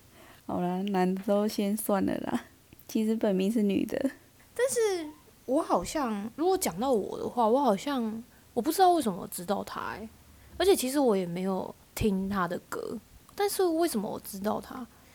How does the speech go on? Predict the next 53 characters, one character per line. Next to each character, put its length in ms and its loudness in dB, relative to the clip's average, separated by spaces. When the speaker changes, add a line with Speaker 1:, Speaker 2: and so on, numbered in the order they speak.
Speaker 2:
到 180 6
底 60 4
是 200 0
怎 140 -6
么 120 -8
知 180 -4
道 180 6
他 180 2
的？ 220 -4
我 320 0
已 120 2
经 160 2
没 120 6
有 120 6
什 100 -2
么 140 -10
印 240 -4
象 180 -6
了。 80 -8
可 140 2
是 160 2
真 220 2
的 100 6
很 300 -2
常 200 -6
在 140 0
节 220 -6
目 160 -2
上 180 -2
听 160 -8
到 140 -2
他 100 -6
的 100 -8
名 160 -10
字， 200 -16
因 160 0
为 220 0
太 200 0
多 200 2
人 140 -4
是 100 -8
他 140 -2
的 100 -6
迷-， 240 -12
迷 300 -4
弟 200 -2
迷 240 -10
妹。 280 -8
Speaker 1:
对 280 0
啊。 200 -6
Speaker 2:
就 140 4
好 220 4
比 440 0